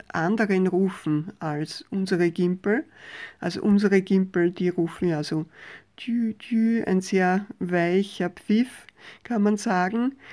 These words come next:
Und da gibt's jetzt eben diese sogenannten Trompetergimpel, die so einen langgezogenen nasalen Ton von sich geben. Und ja, seit zweitausendvier ist das sehr auffällig, dass die immer wieder im Winter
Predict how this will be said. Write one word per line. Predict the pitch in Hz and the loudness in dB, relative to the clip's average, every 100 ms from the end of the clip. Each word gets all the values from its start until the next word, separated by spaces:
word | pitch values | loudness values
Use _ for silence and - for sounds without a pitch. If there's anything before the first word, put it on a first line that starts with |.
| - - - | -20 -20 -6
Und | 208 202 202 208 - - | 2 4 4 2 -2 -6
da | 196 | -4
gibt's | 202 190 | -2 -2
jetzt | 214 190 - | -2 -4 -2
eben | 180 185 190 | 0 2 2
diese | 185 185 185 | 0 0 -2
sogenannten | 180 175 185 165 160 165 175 | 0 2 2 2 0 -4 -4
Trompetergimpel, | - 170 165 156 196 - 208 180 170 170 190 208 320 - - - - _ - | 0 0 2 2 2 -2 -4 -2 -2 -2 0 2 0 -4 -20 -20 -20 _ 0
die | 190 | 2
so | 190 | 4
einen | 185 170 175 180 170 | 2 4 4 2 2
langgezogenen | 175 147 185 202 202 - 180 190 185 180 180 180 - | 2 4 2 2 0 2 4 4 4 2 2 0 0
nasalen | 185 170 - 165 160 202 208 202 | -2 -2 -2 0 4 6 6 6
Ton | 180 165 185 196 | 4 4 4 2
von | 196 180 185 | 0 0 2
sich | 202 190 - | 0 -2 -2
geben. | 180 175 208 262 330 - - - - - - | 0 2 2 2 0 -6 -20 -16 -16 -18 -8
Und | 220 208 202 202 208 202 - | 0 4 4 4 2 -2 -2
ja, | 185 165 165 | 2 2 2
seit | 175 160 | 0 -4
zweitausendvier | - - 160 180 165 175 165 - 202 240 208 | -8 -2 0 2 2 0 -2 2 6 6 6
ist | - 165 185 | 2 0 -2
das | 170 - - | -2 -4 -12
sehr | - 185 180 - | -4 0 2 2
auffällig, | 156 185 - 185 196 202 | 0 0 2 2 2 0
dass | 196 190 | -4 -4
die | - | -2
immer | 190 202 196 | 0 2 2
wieder | 185 175 | 2 0
im | 170 175 | 0 -2
Winter | 165 180 202 - 196 190 | 0 0 0 -2 -2 -2